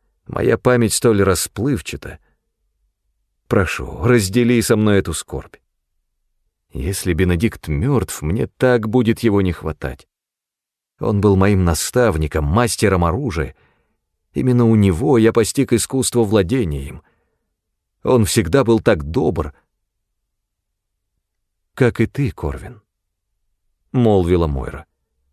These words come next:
Потом взяла меня за руку и привлекла к себе. "Нет, нет, я вовсе не так уж добр", возразил я, усаживаясь на кушетку подле нее. Тут она сказала:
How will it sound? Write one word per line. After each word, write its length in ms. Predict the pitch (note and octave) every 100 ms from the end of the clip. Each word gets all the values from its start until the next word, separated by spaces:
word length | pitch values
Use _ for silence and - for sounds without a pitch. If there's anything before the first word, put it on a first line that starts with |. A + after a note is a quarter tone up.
| _ _ _ _ _
Потом 340 | - C#2+ E3 C3+
взяла 340 | G2 A2 B2+
меня 280 | A2+ F#2+ E2
за 260 | - B2 D#3
руку 260 | C#3+ D3
и 260 | D3+ D#3+ C#3+
привлекла 580 | - C3+ A#2 - F2 D2+
к 60 |
себе. 380 | - D2+ C2 C2 _ _ _ _ _ _ _ _ _ _ _ _ _ _ _ _
"Нет, 360 | G#2 D2 B1+
нет, 280 | A2+ F#2+ C#2
я 220 | C3 C#3
вовсе 420 | A#2+ B2+ A2+ B2+ A#2
не 180 | A2+
так 300 | G#2+ C3 A2+
уж 140 | G2 D2
добр", 360 | D2+ B1+ - - _ _ _ _ _ -
возразил 560 | E2+ G2+ A2+ C3 G3
я, 300 | B2+ C3+ D#3+
усаживаясь 600 | D3+ B2 D3+ C#3 C#3+ B2
на 100 | C3
кушетку 560 | A#2 A2 - F#2 - A2
подле 320 | - D2 C#2
нее. 320 | C2+ A#1+ - - _ _ _ _ _ _ _ _ _ _
Тут 180 | - A#2+
она 180 | G#2 F2+
сказала: 480 | - D2 B1+ B1